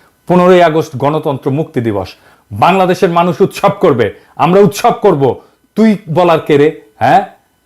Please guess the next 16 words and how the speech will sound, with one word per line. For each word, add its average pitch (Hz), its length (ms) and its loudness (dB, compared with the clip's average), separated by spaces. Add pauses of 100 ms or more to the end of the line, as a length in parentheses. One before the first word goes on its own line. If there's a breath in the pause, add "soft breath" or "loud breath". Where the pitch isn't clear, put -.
লুঙ্গি 156 300 2
ড্যান্স 190 280 2
না 196 80 0
কি 202 160 -4
করছে? 208 360 0 (200)
একশো - 440 -2
বার 240 160 2
করব 180 260 -2
লুঙ্গি 151 320 -2
ড্যান্স। 98 240 -8 (840)
মুজিব 214 380 4 (100)
বন্দনা 214 640 2 (360)
বাংলাদেশে 165 600 0
করা 135 240 0
যাবে 95 220 -8
না। 78 260 -20